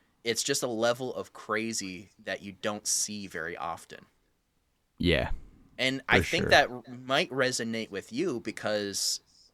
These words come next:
Speaker 1: specifically because you've been at those low lows and you, you have gone through those hardships and you know what it's like to,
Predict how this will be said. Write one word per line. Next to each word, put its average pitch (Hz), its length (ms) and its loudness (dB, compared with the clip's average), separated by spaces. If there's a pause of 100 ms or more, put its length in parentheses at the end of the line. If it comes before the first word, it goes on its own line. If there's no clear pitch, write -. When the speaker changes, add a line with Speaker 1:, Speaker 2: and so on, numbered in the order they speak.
Speaker 1:
specifically 113 840 -2
because 110 480 0
you've 110 240 -6
been 127 240 -4
at 98 200 -6
those 95 200 -6
low 92 240 -6
lows 98 360 -2
and 90 120 -8
you, 92 360 -10 (140)
you 92 440 -10 (400)
have 98 640 0 (180)
gone 117 260 2
through 110 240 -4
those 95 200 -4
hardships 117 540 -2
and 87 120 -10
you 92 140 -10
know 92 180 -6
what 95 160 -4
it's - 200 -10
like 90 460 -4
to, 87 500 -8